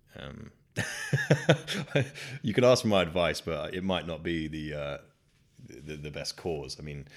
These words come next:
if you're fighting depression and stuff, I'm definitely not the person to, uh, to help with that. But I will definitely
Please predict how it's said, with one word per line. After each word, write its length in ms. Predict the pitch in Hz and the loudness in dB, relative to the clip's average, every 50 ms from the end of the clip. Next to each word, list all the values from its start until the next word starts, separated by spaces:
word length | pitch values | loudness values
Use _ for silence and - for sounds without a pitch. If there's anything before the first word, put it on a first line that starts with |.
| - - - - - - - - | -18 -16 -16 -16 -16 -16 -14 -12
if 140 | - - - | -8 -6 -6
you're 80 | 87 | -4
fighting 300 | - - 82 76 69 73 | -2 -2 -2 -2 -2 -4
depression 440 | 76 73 - 78 73 - - 76 71 | -8 -8 -6 -6 -6 -6 -6 -8 -6
and 80 | 69 71 | -6 -6
stuff, 280 | - - 69 67 - | -6 -6 -6 -8 -8
I'm 100 | 73 73 | -10 -10
definitely 360 | 73 73 71 - - - 71 | -8 -10 -10 -10 -12 -12 -10
not 120 | 71 69 67 | -10 -12 -12
the 60 | 67 | -12
person 320 | - 67 69 - - 69 67 | -12 -10 -10 -10 -10 -12 -12
to, 200 | - - - 67 | -12 -12 -10 -10
uh, 200 | 67 69 71 - - - _ _ _ _ _ _ | -10 -10 -12 -14 -18 -20 _ _ _ _ _ _
to 100 | - - | -16 -12
help 200 | 76 76 67 - | -12 -12 -12 -10
with 140 | 73 71 - | -12 -12 -10
that. 200 | - 65 58 - | -10 -10 -8 -8
But 80 | 78 69 | -6 -6
I 60 | 76 | -6
will 80 | 78 78 | -6 -6
definitely 520 | - 80 76 - 76 71 71 69 69 67 | -4 -6 -6 -6 -8 -10 -10 -10 -10 -12